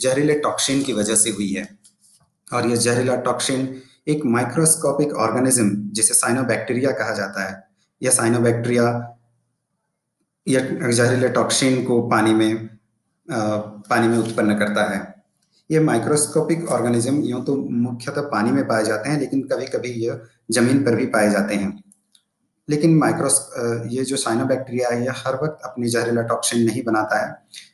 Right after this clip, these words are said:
वहाँ तापमान बढ़ने की वजह से गर्मी काफी बढ़ गई थी, जिसकी वजह से वह टॉक्सिन जहरीला हो गया। साइंटिस्ट का मानना है कि तापमान का अगर बढ़ना जारी रहा तो ये जहरीले टॉक्सिन बनने की क्षमता भी इनकी बढ़ती जाएगी।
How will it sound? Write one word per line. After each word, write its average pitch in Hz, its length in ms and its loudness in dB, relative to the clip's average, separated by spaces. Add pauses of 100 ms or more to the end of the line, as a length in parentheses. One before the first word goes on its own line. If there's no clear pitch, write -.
(100)
वहाँ 147 240 2
तापमान 139 440 4
बढ़ने 120 300 4
की - 160 -2
वजह 110 240 0
से 117 340 0 (360)
गर्मी 127 240 2
काफी 131 300 0
बढ़ 113 200 0
गई 135 180 0
थी, 135 120 -8
जिसकी 117 300 -4
वजह 117 240 -2
से 127 320 -2 (220)
वह 120 80 -4
टॉक्सिन 117 460 -2
जहरीला 110 380 0
हो 101 160 -2
गया। 95 380 -4 (720)
साइंटिस्ट 151 400 0
का 135 100 -2
मानना 120 280 2
है 120 260 -2
कि 117 100 -6
तापमान 117 640 -2 (520)
का 120 220 2
अगर 117 220 -2
बढ़ना 113 380 -2
जारी 113 280 0
रहा 113 240 -2
तो 110 140 -4
ये 110 80 0
जहरीले 110 400 -2
टॉक्सिन 107 640 -4 (200)
बनने 110 260 2
की 110 140 -4
क्षमता 107 420 -2
भी 107 120 -2
इनकी 104 220 -2
बढ़ती 101 320 -4
जाएगी। 95 400 -4